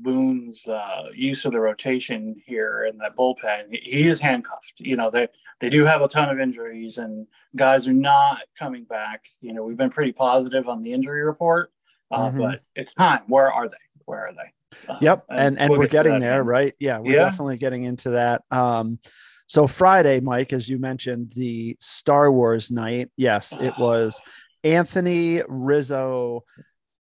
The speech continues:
Speaker 2: bobble-, Star Wars bobblehead night at Yankee Stadium.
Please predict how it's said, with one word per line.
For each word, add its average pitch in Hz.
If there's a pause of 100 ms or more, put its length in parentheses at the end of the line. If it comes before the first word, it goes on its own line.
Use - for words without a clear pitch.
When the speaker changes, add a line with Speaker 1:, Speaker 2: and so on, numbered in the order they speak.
(120)
Speaker 2:
bobble-, 143
Star 165
Wars 165
bobblehead 127
night 110
at 110
Yankee 117
Stadium. 107